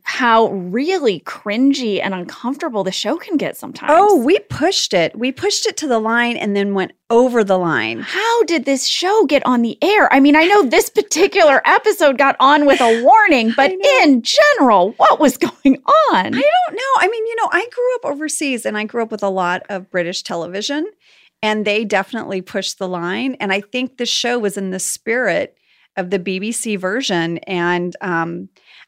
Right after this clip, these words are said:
Speaker 2: I don't know. I, I think, like, some of the cringy moments that you end up laughing,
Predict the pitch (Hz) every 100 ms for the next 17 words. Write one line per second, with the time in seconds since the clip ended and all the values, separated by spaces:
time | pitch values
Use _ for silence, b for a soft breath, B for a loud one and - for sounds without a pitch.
0 | - 247 285 302 277 247 240 269 285 -
1 | 220 254 - 208 196 - - 220 208 190
2 | _ - - 226 220 208 - 208 208 196
3 | 185 185 - 180 - 190 180 180 180 175
4 | 170 196 233 247 262